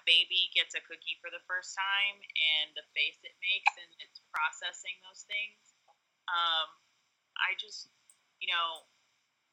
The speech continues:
sitting next to the people, like, the white people next to us, um, it, it's like they were, they were uncomfortable for the first time. They had never felt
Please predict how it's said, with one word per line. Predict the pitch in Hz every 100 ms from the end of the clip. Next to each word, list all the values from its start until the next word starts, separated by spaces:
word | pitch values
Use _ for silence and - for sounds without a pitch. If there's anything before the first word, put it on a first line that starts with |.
| _ _ 214
sitting | 214 190
next | 170 180 -
to | 185
the | 175 -
people, | - _ 170 165 160 156 - _ _ _
like, | 160 156 - _ _ _ 165
the | 156 147 143 - - _ -
white | 160 -
people | - 156 147 139
next | 143 - -
to | - 139 - -
us, | - - - _
um, | 156 147 139 - - - _ _ _ _ - - - _ - - _
it, | 160 156 - _ 180
it's | 180
like | 185 165 156 - _ _ _ _ _ _ _ _ _ _ -
they | 180 185
were, | 185 170 160 147 - - _
they | 175 175
were | 175 -
uncomfortable | 165 - 202 202 208 180 156 -
for |
the | 151 -
first | 170 160 - -
time. | 170 151
They | - 143
had | 139
never | 160 151 - -
felt | 170